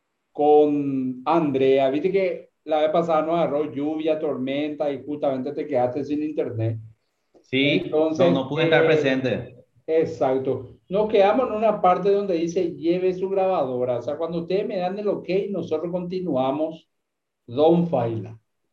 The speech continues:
Speaker 2: Dale, ave, adelante, vamos a continuar.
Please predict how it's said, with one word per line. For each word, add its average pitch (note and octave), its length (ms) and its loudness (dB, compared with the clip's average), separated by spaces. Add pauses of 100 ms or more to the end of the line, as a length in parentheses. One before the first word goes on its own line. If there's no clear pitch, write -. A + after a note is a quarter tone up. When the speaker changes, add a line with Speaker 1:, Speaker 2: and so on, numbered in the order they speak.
(340)
Speaker 2:
Dale, C#3+ 380 2
ave, C#3+ 460 2
adelante, D3 640 0
vamos C#3+ 220 2
a - 40 -6
continuar. D#3+ 560 -2